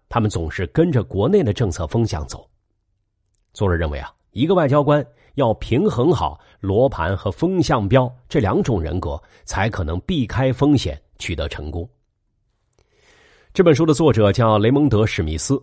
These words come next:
在外交领域工作了几十年，他本人还曾经担任美国驻苏联使馆的高级外交官。这本书就是他自己外交工作的经验之谈。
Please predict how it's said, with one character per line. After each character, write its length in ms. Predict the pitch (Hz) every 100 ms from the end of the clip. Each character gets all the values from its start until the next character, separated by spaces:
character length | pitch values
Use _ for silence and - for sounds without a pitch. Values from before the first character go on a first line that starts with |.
| _
在 240 | - 110
外 180 | 107 123
交 160 | 98 131
领 180 | 98 80
域 140 | 90 -
工 180 | - 131
作 140 | 113 87
了 100 | 82
几 220 | - 78
十 120 | 104
年， 240 | 101 78 - _ _ -
他 120 | 127
本 140 | 98 85
人 180 | 98 -
还 160 | -
曾 160 | 104 107
经 100 | 113
担 140 | 110
任 100 | 110
美 180 | 92 76
国 160 | 90 98
驻 220 | - 104
苏 240 | - 160
联 180 | 139 101
使 220 | 110 107
馆 160 | 92 73
的 100 | 80
高 220 | - 123
级 160 | 123 95
外 140 | 78
交 140 | 80 76
官。 200 | 82 85 _ _ _ _ _ _ _ _ _
这 140 | 226
本 120 | 180 135
书 200 | 196 185
就 120 | 175
是 120 | 156
他 180 | 131 165
自 220 | - 220
己 320 | - 73 - _
外 220 | 127 113
交 220 | 98 107 104
工 220 | 127 131
作 160 | 104
的 120 | 82 76
经 220 | 131 123
验 180 | 92 71
之 160 | 90
谈。 180 | -